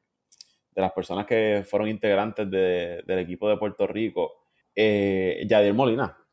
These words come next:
Yadier me, me sorprendió como, como dirigente, no porque no, quizás no tuviera la capacidad, pero siempre están las dudas de no tiene la experiencia, vamos a ver cómo,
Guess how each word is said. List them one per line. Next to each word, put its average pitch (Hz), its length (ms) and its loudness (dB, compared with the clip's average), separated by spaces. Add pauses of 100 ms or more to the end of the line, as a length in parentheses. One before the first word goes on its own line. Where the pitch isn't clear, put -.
(120)
Yadier 90 420 2
me, 110 260 -2
me 101 120 -6
sorprendió 95 580 -2
como, 101 640 -2
como 101 240 0
dirigente, 107 760 0
no 104 280 -2
porque 117 360 2
no, 110 240 0
quizás 107 240 -2
no 110 100 -4
tuviera 104 260 2
la 101 100 4
capacidad, 101 500 2
pero 135 140 2
siempre 104 280 -4
están 110 180 0
las 110 180 2
dudas 107 300 2
de 92 180 -2 (340)
no 101 140 -2
tiene 101 200 -4
la 95 80 -2
experiencia, 113 840 -2
vamos 98 280 0
a 95 40 2
ver 98 160 -2
cómo, 95 380 -4